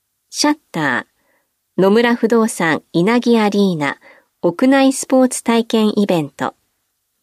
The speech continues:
吉本芸人と一緒に汗を流そう。吉本スポーツの輪。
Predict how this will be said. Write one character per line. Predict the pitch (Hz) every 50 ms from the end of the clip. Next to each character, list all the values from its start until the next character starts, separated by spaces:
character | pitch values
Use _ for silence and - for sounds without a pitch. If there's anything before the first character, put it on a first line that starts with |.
| _ _ _ _ _ _ _ _ _ _ _ _ _ _ _ _
吉 | - 170 175 175 - 254
本 | 262 277 269 277 277
芸 | 262 269 269 262 254
人 | 233 226 214 208
と | 208 - 196 190 180 - - -
一 | - 160 156
緒 | - - - 254 240
に | 226 220 214 - -
汗 | 202 254 277 - 311 294
を | 262 220
流 | 185 185 185 190 202
そ | 208 - - 214 202 170 139 - _ _ - _ _ _ _ _ _ _ _ -
う。 |
吉 | 165 175 170 - - 285
本 | 285 262 240 - 190 170
ス | 170 - -
ポ | - - 277 285
ー | 285
ツ | 277 - -
の | 196 185 180 175 160
輪。 | 160 170 175